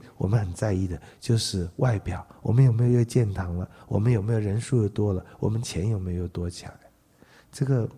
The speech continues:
这不是坏事了哈，神给我们这些很好，但是如果我们的那个个性品质没有改变的话，那就非常遗憾哈。好，穿上了新人，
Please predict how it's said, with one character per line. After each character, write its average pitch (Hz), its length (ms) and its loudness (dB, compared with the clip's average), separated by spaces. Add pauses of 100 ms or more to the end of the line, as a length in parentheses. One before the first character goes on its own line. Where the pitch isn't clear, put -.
(260)
这 175 120 4
不 185 120 4
是 185 140 8
坏 170 240 6
事 147 220 4
了 110 100 4
哈， 104 260 0 (300)
神 143 240 2
给 160 120 6
我 147 60 6
们 113 100 0
这 123 120 4
些 131 140 6
很 120 140 4
好， 123 180 2
但 131 180 6
是 120 160 2
如 131 100 4
果 139 160 6
我 95 160 4
们 98 180 0
的 113 220 2 (400)
那 127 120 4
个 120 100 6
个 139 280 6
性 117 300 2
品 92 240 -2
质 90 280 -2
没 107 140 4
有 117 120 6
改 82 200 -6
变 90 220 0
的 90 60 -2
话， 90 240 -4
那 98 100 -2
就 90 240 -4 (120)
非 107 120 0
常 98 240 0
遗 85 140 -6
憾 87 260 -6
哈。 82 200 -12 (1040)
好， - 640 2 (720)
穿 143 260 6
上 139 160 4
了 113 80 2
新 127 320 0
人， 78 240 -2